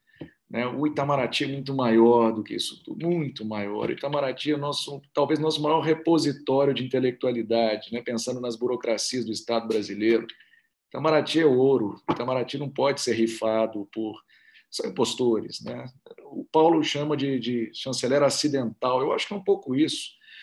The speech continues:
É um entroncamento da história em que calhou de as condições se combinarem e a gente tem essa,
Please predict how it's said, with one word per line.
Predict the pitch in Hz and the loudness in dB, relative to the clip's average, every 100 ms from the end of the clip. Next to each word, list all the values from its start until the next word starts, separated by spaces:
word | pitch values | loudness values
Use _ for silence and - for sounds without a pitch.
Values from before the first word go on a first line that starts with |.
| - - - - _ _ - | -18 -16 -18 -20 _ _ -4
É | |
um | 190 | -2
entroncamento | 190 214 214 202 175 190 185 | 2 4 6 6 6 4 6
da | 165 | 6
história | 151 - 165 175 190 175 | 6 6 8 10 12 10
em | 160 | 8
que | 160 - 185 185 180 | 2 -2 2 4 4
calhou | 202 185 160 175 202 | 6 8 10 10 10
de | 190 156 151 | 6 6 6
as | 147 | 4
condições | - 165 147 - 151 170 170 | 0 -4 -2 -2 0 2 0
se | 160 | 0
combinarem | 156 165 156 139 139 175 175 139 131 | 0 0 0 0 2 4 4 2 2
e | 139 160 170 | 4 4 4
a | 170 | 0
gente | 151 165 - | -2 -10 -8
tem | 147 156 | -6 -4
essa, | 156 - 156 151 131 | -4 0 0 0 -2